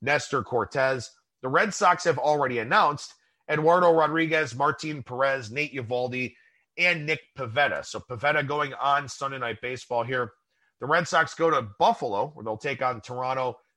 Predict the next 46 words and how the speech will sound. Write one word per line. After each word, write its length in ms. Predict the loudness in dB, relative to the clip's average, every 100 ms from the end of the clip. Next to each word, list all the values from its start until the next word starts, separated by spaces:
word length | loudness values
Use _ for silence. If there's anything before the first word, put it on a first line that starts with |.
| -12
The 80 | -4
Yankees 400 | -4 -4 -8 -8
are 120 | -6 2
off 300 | 2 2 -2
on 160 | -4
Monday. 460 | -6 -4 0 -2 -4 _ _ _ _ _ _
We'll 120 | -8 -2
see 100 | 0
what 100 | 2
happens 340 | 0 -4 -4
here 120 | -2
with 180 | 0 -2
this 160 | -4 -4
series. 420 | -4 -6 -8 -12
The, 200 | -14 -10
the 160 | -6 -2
Red 240 | 0 0
Sox 300 | 0 0 0
pitching 320 | -4 -6 -6
staff, 380 | -8 -2 -2 0
as 180 | -2 2
I 100 | 2
mentioned 340 | 2 -4 -6 -6
in 60 |
the 100 | 0
article 320 | 0 0 -4
today, 440 | -6 -2 -2 -2 -6 _ _ _ _
since 420 | -14 -6 -4 -4 -6
June 320 | -4 -4 -4
third, 400 | 0 2 4 2
has 340 | 0 0 0
fallen 420 | -4 4 4 4
off 240 | 2 0 0
quite 280 | -2 -2 -4
significantly. 880 | -8 -4 -4 -4 -8 -6 -4 -4 -6 _ _ -4
Their 120 | -2
home 220 | 2 4
run 140 | 4 0
to 60 |
fly 240 | 2 6 6
ball 140 | 6
percentage 480 | 2 -4 -2 -2 -4
is 140 | -8 -2
up 260 | -2 -2 -8
a 60 |
lot 480 | -8 -6 2 4 4